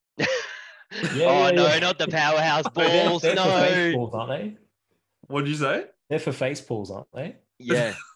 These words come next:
Speaker 2: <laughs>
Speaker 1: I don't know. I've seen Lawrence doing skull crushers with them too. Like,
Speaker 2: Yeah.
Speaker 1: some real weird stuff. A-,
Speaker 2: <laughs>
Speaker 1: any, any exercise, you can put those baddies on, he's running.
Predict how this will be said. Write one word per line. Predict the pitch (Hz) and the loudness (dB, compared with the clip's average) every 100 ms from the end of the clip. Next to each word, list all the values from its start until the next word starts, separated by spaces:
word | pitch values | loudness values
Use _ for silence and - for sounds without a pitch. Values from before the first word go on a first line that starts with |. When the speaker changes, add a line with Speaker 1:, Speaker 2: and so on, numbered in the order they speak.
| - - _ | -16 -16 _
Speaker 2:
<laughs> | |
Speaker 1:
I | 170 170 135 165 | -4 -2 0 2
don't | 151 | 2
know. | 151 | 2
I've | 151 160 | 4 2
seen | - 170 | 0 -2
Lawrence | 131 139 147 | 0 -2 -2
doing | - 127 | -6 -8
skull | - 120 131 | -4 0 0
crushers | 147 123 131 101 | 0 -4 -4 -10
with | 110 | -12
them | 98 | -12
too. | 95 113 120 101 _ _ - | -8 -4 -4 -6 _ _ -8
Like, | 196 143 | -2 0
Speaker 2:
Yeah. | 139 | -2
Speaker 1:
some | 117 | -2
real | 135 131 | -2 0
weird | 127 135 139 | 0 0 -2
stuff. | 127 113 | -4 -2
A-, | |
Speaker 2:
<laughs> | 127 - 170 | 0 2 2
Speaker 1:
any, | 185 190 | 0 -2
any | 160 185 185 | -2 -2 -2
exercise, | 151 - 156 - 143 160 180 | -2 -6 -14 -8 -2 -2 -4
you | 139 | -10
can | 123 | -10
put | 135 | -6
those | 135 135 | -4 -4
baddies | 117 127 135 135 127 | -2 -2 -2 -4 -6
on, | 156 | -6
he's | 151 107 | -6 -4
running. | 107 113 95 | -4 -4 -8